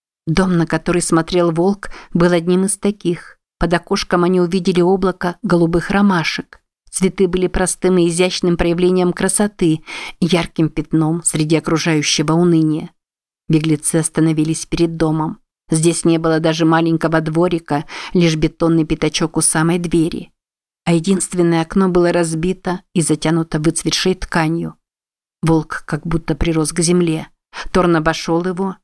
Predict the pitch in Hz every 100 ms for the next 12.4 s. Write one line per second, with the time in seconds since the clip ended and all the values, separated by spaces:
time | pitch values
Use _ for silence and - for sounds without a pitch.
0 | - 165 165 - 165 170 170 175 180 180
1 | 156 _ _ _ _ _ - 165 160 160
2 | 156 - 160 - 156 160 - 156 170 156
3 | 170 165 170 160 160 165 175 170 160 -
4 | - - _ _ _ - - - 170 165
5 | 165 160 - 180 170 160 160 170 175 175
6 | - 180 - 180 - 226 196 170 151 156
7 | - _ _ _ _ _ - 175 190 185
8 | 170 170 170 160 180 208 - 180 165 165
9 | _ 165 185 180 175 165 165 170 185 208
10 | 208 190 170 - - 180 - 175 175 180
11 | 175 - - 165 165 165 - 196 - 196
12 | 170 156 147